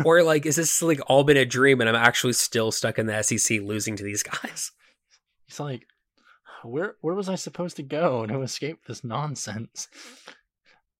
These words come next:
Speaker 2: Bo Nix still can't beat Georgia. Dan La-, the, the Kirby Smart coaching tree, <laughs> where Dan Lanning starts his path getting demolished by his former boss,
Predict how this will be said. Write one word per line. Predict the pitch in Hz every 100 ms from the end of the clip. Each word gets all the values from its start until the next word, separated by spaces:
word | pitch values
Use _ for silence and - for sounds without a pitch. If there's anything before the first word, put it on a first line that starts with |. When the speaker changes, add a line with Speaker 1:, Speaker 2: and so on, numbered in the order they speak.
| _
Speaker 2:
Bo | 120 139
Nix | 135 131
still | - - - 113
can't | - 131 104
beat | 135 143
Georgia. | 104 95 110 101 98 _ _ _ _ - - _ _ -
Dan | 113 123
La-, | 123 127 - _
the, | 147 - -
the | 139
Kirby | - 202 196
Smart | 180 - 147 156 -
coaching | 156 156 135 117
tree, | - 120 113 101 - - - - _
<laughs> | _ - - -
where | 127 123 123 117 - 143 - - - 127
Dan | 131 165 160 143
Lanning | 151 131 123
starts | - - 135 143 -
his | 139 -
path | - 127 120
getting | - 123 113 101 - - _ _
demolished | - 123 113 113 135 143 110 - -
by | 117
his | 113 -
former | - 117 113 107
boss, | 110 104 101 -